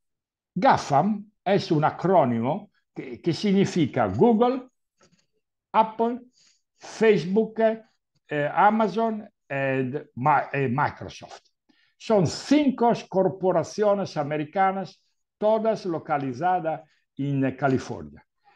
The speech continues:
Estas cinco controlan el noventa y dos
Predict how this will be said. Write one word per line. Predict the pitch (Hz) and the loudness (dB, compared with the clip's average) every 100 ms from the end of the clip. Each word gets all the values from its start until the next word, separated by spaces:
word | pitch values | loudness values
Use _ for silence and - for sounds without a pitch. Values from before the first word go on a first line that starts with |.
| _ _ _ _ _ - | _ _ _ _ _ -2
Estas | 262 285 202 - - | 0 0 0 -2 0
cinco | 214 151 - 127 180 - _ _ _ _ | 2 2 0 -2 -4 -6 _ _ _ _
controlan | - 190 170 220 247 247 262 277 - _ _ - - _ | 4 4 4 2 4 6 4 0 -8 _ _ -20 -20 _
el | 143 131 | -2 0
noventa | 143 160 156 247 233 - | 2 4 4 4 2 0
y | 147 | -2
dos | 180 180 | 0 0